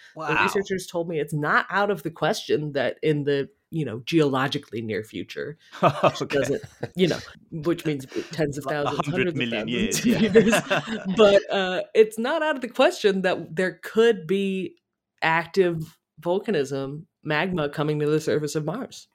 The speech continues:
Speaker 1: <laughs> I love that, in the geologically near future. Um, <laughs> I, I, we have to ask, uh, this is good news for astrobiologists, isn't it?
Speaker 2: Yeah, basically any heat source is good news for,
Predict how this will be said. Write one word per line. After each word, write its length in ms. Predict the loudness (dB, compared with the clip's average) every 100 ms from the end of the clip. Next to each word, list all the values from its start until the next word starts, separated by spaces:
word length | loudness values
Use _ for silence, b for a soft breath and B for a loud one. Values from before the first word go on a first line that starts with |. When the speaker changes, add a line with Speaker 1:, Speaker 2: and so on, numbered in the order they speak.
| _ _
Speaker 1:
<laughs> 40 |
I 220 | -4 -2
love 280 | -2 -4 -4
that, 160 | -6 -6
in 100 | -10
the 80 | -14
geologically 800 | -12 -6 -2 0 0 -4 -8 -10
near 220 | -6 -6 -8
future. 500 | -10 -12 -12 -14 -14 B B -2
Um, 320 | 2 2 0 -14 -20
<laughs> 180 | -6 0
I, 80 |
I, 200 | 0 0
we 160 | 0 0
have 160 | -2 -2
to 120 | 0
ask, 280 | 0 0 -2
uh, 160 | -2 -2
this 240 | -4 -4
is 160 | -6 -4
good 240 | -6 -6
news 240 | -8 -10
for 180 | -8 -6 -6
astrobiologists, 1080 | -8 -8 -12 -8 -8 -8 -10 -14 -16 -16 -20
isn't 220 | -16 -16
it? 120 | -18 _ _ _ _ -12
Speaker 2:
Yeah, 440 | -4 0 0 -4 -12 0
basically 640 | 2 2 -2 -4 -2 0
any 220 | 2 2
heat 280 | 2 -2 -8
source 320 | -2 -2 -2
is 140 | -6 -6
good 240 | 0 0
news 420 | 2 0 0 -4 -14
for, 400 | -12 -6 -6 -6